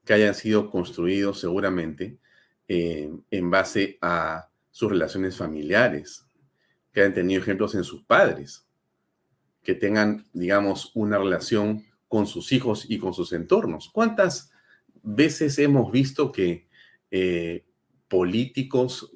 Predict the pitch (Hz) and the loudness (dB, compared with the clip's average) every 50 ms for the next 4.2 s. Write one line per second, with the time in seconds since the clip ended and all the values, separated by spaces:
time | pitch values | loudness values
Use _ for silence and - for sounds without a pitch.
0 | - - 104 90 - 87 85 98 107 107 - 135 120 117 101 90 - - _ _ | -6 -4 -4 -2 0 0 0 0 0 -2 -2 -2 0 0 -2 -4 -6 -10 _ _
1 | _ _ _ _ _ _ _ 101 95 - 98 90 87 87 - 110 117 120 117 117 | _ _ _ _ _ _ _ -8 -6 -4 -4 -4 -4 -2 2 4 4 4 4 4
2 | 120 120 - - - _ _ _ - 127 123 123 123 120 120 117 117 113 107 95 | 2 0 -2 -8 -14 _ _ _ 0 2 2 2 2 0 0 0 2 0 0 -2
3 | 92 107 110 110 110 110 110 - - 85 85 87 90 98 98 98 95 95 98 107 | -2 -2 -2 -2 -2 -4 -6 -10 -10 -6 -2 2 4 4 4 4 2 0 -2 -6
4 | 107 - _ | -8 -12 _